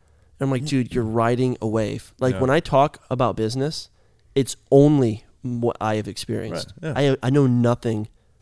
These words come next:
Speaker 1: Actually, I, I know some about acquisition, but I know nothing about, uh, like, finances
Speaker 2: Right.
Speaker 1: in terms of, like, you know, from the business aspect.
Speaker 2: Mm-hmm.
Speaker 1: Like, I just know what I know,
Speaker 2: Yeah,
Speaker 1: right?
Speaker 2: yeah.
Speaker 1: I know content. I know scaling quickly. I know branding,
Speaker 2: Yep.
Speaker 1: marketing.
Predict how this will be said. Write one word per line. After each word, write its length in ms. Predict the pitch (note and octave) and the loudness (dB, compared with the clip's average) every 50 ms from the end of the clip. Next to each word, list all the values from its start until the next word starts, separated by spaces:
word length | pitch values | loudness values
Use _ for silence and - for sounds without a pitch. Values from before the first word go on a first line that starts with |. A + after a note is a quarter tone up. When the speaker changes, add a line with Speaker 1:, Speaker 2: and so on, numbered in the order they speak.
| _ - | _ -8
Speaker 1:
Actually, 340 | C3 - - A#2+ A2 G#2+ | -6 -6 -4 -4 -4 -4
I, 120 | - E2+ A2 | -2 -2 -2
I 40 | A2+ | 0
know 160 | A#2 A2 A2+ | 0 -2 -2
some 260 | - - A2+ A2 G2 | -2 -2 -2 -2 -2
about 240 | G#2 G2+ G2 - G2+ | -4 -4 -4 -4 -6
acquisition, 340 | G#2 - A#2 - G#2 D#2 - | -6 -6 -8 -8 -8 -2 0
but 180 | C3 B2 C#3 | 2 4 6
I 40 | D#3+ | 6
know 140 | D#3+ D3+ D3 | 8 8 6
nothing 320 | C3+ B2+ C3 - D3 C3 | 6 6 2 2 0 0
about, 280 | A#2+ A#2+ A#2+ G#2+ F#2+ - - - _ _ _ _ - _ _ - - - - | 0 2 2 0 0 -2 -8 -16 _ _ _ _ -20 _ _ -20 -20 -12 -4
uh, 240 | - B2 G#2+ G2 F#2+ G2+ | 0 0 2 2 0 -2
like, 180 | G2+ G2 - - - | -2 -4 -6 -6 -4
finances 720 | A#2+ A2+ A2+ A2+ G#2+ G#2+ G2+ - - A2+ G2+ G#2 - - - - - | -2 0 0 0 0 -2 -4 -6 -6 -6 -6 -6 -6 -10 -16 -20 -14
Speaker 2:
Right. 220 | A#2 A2+ A2 G#2+ | -10 -6 -2 -2
Speaker 1:
in 80 | A#2 A2 | -2 0
terms 240 | - B2+ A#2+ A2+ A#2 | 0 0 0 2 0
of, 120 | A#2 G#2+ | -2 0
like, 340 | A2+ A2 G#2 G2 G2+ - - | 0 0 0 0 -2 -4 -4
you 60 | A2+ | -2
know, 180 | G#2+ G#2 G#2 G2 | -2 -2 -4 -6
from 180 | - - A#2+ A#2 | -6 -4 -4 -2
the 60 | A2 | -2
business 420 | G#2 B2 A2+ G#2+ - A2+ G2+ - | 0 -2 -2 -2 -2 -4 -4 -4
aspect. 420 | A2 G2+ G2+ - - - G#2 G2+ G2 | -4 -4 -4 -6 -6 -6 -6 -6 -4
Speaker 2:
Mm-hmm. 80 | G2 | -6
Speaker 1:
Like, 80 | G#2+ G#2+ | -4 -4
I 40 | A#2+ | -2
just 220 | C3+ D3 C#3+ B2 A#2+ | 0 0 0 0 2
know 260 | A#2+ B2 A#2+ A#2+ A#2+ | 2 4 4 4 4
what 180 | A2+ A2 G#2+ | 2 0 -2
I 120 | A#2 A2 G#2 | -4 -4 -4
know, 300 | G#2+ G#2 F#2+ G#2 B2+ - - | -4 -4 -4 -6 -8 -8 -6
Speaker 2:
Yeah, 80 | G#2 G#2+ | -4 -4
Speaker 1:
right? 120 | G2+ F#2+ - _ _ _ | -4 -4 -8 _ _ _
Speaker 2:
yeah. 200 | - A#2+ C#3 B2 F#2+ - | -8 -6 -6 -6 -4 0
Speaker 1:
I 100 | B2+ B2 | 0 2
know 200 | A#2+ B2 A#2 A2 | 4 4 2 2
content. 520 | - - B2+ B2+ B2+ - C3+ B2+ B2+ - - - | 0 0 0 0 0 0 0 0 0 -2 -4 -4
I 80 | A#2 B2 | -2 0
know 120 | A#2 A2+ | 0 0
scaling 420 | - - - C3+ C3 B2+ B2+ B2 | -2 -2 0 0 2 2 2 0
quickly. 480 | - - B2 A#2 - B2+ A#2+ A#2 A#2 - | 0 -2 -4 -4 -2 -2 -2 -2 -4 -4
I 80 | - A#2 | -6 -6
know 120 | A2+ G#2+ | -4 -4
branding, 480 | G#2 A#2 B2 B2 A#2+ A#2 A#2 A#2 A#2 A2 | -4 -2 -2 0 0 0 0 0 -2 -2
Speaker 2:
Yep. 60 | A2 | -2
Speaker 1:
marketing. 460 | A2+ A2 G#2+ G#2 A2 A2 A2 A2+ A2+ | -2 -2 -2 -2 -2 -2 -4 -4 -4